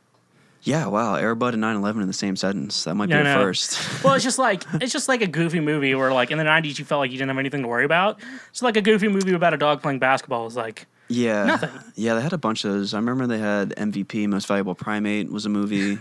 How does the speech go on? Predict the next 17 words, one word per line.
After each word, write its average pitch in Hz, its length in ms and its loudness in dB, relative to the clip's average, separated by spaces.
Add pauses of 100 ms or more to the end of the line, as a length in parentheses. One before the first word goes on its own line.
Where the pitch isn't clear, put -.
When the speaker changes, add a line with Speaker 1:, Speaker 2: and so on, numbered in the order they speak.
(100)
Speaker 2:
<laughs> - 140 -14
Speaker 1:
We 92 80 -2
watched 98 220 0
that 98 100 0
in 92 60 -2
Speaker 2:
What? 87 80 -4
Speaker 1:
school. 101 480 -2 (460)
Yeah, 113 180 0
they 107 80 -2
were 139 100 -4
big 127 180 -6
with 104 100 -6
the 92 80 -6
animals 98 280 -4
playing 98 220 -4
sports. - 540 -8
Speaker 2:
Mm-hmm. 135 300 -8